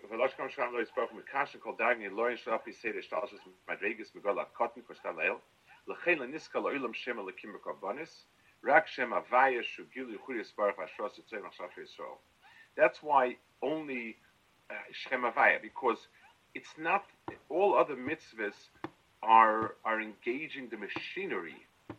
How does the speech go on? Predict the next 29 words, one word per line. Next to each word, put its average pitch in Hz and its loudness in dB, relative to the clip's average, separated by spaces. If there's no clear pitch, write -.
of, 101 8
of 90 6
the 113 -6
world 98 6
of 92 -12
Anhaga. 95 -2
It, 113 -8
Karbanis 190 4
is 135 -12
going 147 -2
straight - -2
to 135 -12
the 123 -6
boss, 131 4
and 120 0
it's, 123 -8
and 123 -6
it's 127 -8
working 170 0
without 131 2
machinery. 80 -14
V'lachein 175 4
hoya 156 2
esh 151 -2
min 147 -14
hashamayim 131 -4
gam 127 2
mizbeach, 123 0
which 87 -14